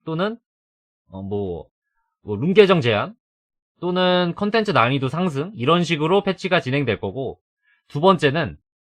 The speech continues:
캐시로 금괴를 푸는 거예요. 이대로 넘어오고 시드를 캐시로 푸는 겁니다. 이게 두 번째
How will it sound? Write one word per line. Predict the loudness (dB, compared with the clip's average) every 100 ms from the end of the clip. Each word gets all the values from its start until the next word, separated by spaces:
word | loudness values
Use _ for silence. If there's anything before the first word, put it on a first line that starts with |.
| _ _ _ _ _ _ _ -4
캐시로 | -2 0 4 4 4 2 -4 _ _ _ _ _ _
금괴를 | -4 -2 -4
푸는 | -4 -8
거예요. | -6 -8 -12 _ _ _ _ _ _ _ -12
이대로 | -2 2 4
넘어오고 | 2 4 2 2 -2 -4 -10 _ _ _ _ _
시드를 | -6 0 2 2 0 -2
캐시로 | -6 -4 -4
푸는 | -4 -6
겁니다. | -6 -8 -14 -18 _ _
이게 | -12 -6 -6
두 | -4
번째 | -4 -4 -8